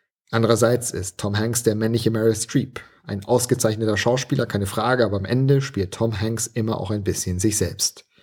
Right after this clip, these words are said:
Weitaus beeindruckender ist die Leistung des Piratenchefs. Mit Barkhad Abdi gab in Captain Phillips ein völliger Neuling sein Schauspieldebüt.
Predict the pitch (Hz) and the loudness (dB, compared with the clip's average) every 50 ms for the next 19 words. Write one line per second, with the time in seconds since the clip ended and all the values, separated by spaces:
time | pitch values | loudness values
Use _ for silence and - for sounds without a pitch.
0 | _ _ _ _ _ - - - - - - _ _ _ - 104 107 101 107 110 | _ _ _ _ _ -20 -20 -20 -20 -20 -20 _ _ _ 0 2 4 4 4 2
1 | - - - - 131 127 127 - 131 131 123 117 117 - 120 113 104 110 110 - | 2 0 0 0 2 2 2 0 2 2 0 2 2 2 2 2 4 2 0 0
2 | - 127 123 117 113 - - - 110 104 98 - 98 - - 98 95 - - - | 0 0 0 0 0 -2 -4 -4 -6 -6 -6 -6 -6 -6 -6 -6 -4 -2 -4 -4
3 | - - _ _ _ _ _ _ _ _ _ - 98 98 90 113 110 113 113 - | -4 -6 _ _ _ _ _ _ _ _ _ -4 -4 -2 2 2 2 2 2 2
4 | - 120 110 - - 127 127 135 - - 139 143 131 - 101 92 92 90 95 98 | 2 2 2 0 0 -2 -2 -2 0 2 2 2 2 2 0 0 -2 -4 -6 -4
5 | - 104 101 - 104 98 - 123 123 127 123 - - 113 110 107 101 - - 123 | -4 -4 -4 -4 -6 -2 0 2 2 2 0 -2 -2 -2 -2 -2 -2 2 2 2
6 | 139 127 123 117 120 120 131 139 127 98 92 92 98 95 104 104 98 - - 143 | 4 4 0 0 0 0 0 0 0 0 0 0 0 0 0 0 -2 -4 -2 -4
7 | 139 - - 92 - 165 - 90 90 90 92 | -4 -2 -4 -6 -6 -6 -4 -4 -6 -6 -6